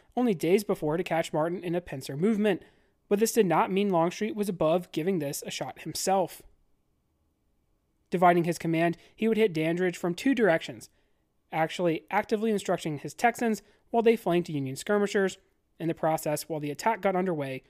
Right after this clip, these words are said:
on the sixteenth. Parke had decided that he would remain on the defensive, hoping to draw out his enemy, but maybe hoping to capitalize on hitting the Confederates in the rear.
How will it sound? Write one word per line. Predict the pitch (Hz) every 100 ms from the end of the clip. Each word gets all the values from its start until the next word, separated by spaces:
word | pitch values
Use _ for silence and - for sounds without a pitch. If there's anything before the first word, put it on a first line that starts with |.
| _ _ _
on | 160
the | 160
sixteenth. | - 131 - 202 175 - _ _ _ _ _ _ _ _ _ _ _ _ _ _ _
Parke | 202 220
had | 233
decided | 208 190 175 185
that | 175
he | 170 233
would | 240
remain | 233 180 180
on | 180
the | 170
defensive, | 151 - 233 220 165 - _ -
hoping | 247 262
to | 254
draw | 185 156 147
out | 143
his | 160
enemy, | 208 185 143 - _ _ _
but | 247
maybe | 247 277 294
hoping | 202 190 208 208
to |
capitalize | - 180 214 185 147 139 170 -
on | 196
hitting | 175 226 254
the | 247
Confederates | 247 220 143 143 143
in | 156
the | 139
rear. | 165 220 156